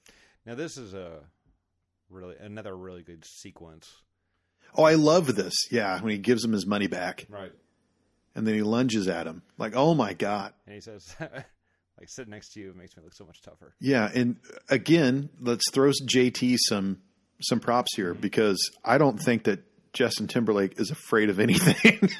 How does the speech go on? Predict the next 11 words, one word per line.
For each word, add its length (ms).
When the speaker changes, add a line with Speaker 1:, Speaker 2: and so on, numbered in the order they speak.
Speaker 2:
<laughs> 240
Speaker 1:
At 160
this 160
point, 220
I 100
wouldn't 220
imagine 480
Speaker 2:
<laughs> 0
Speaker 1:
so. 240
Speaker 2:
Uh, 140
so, 300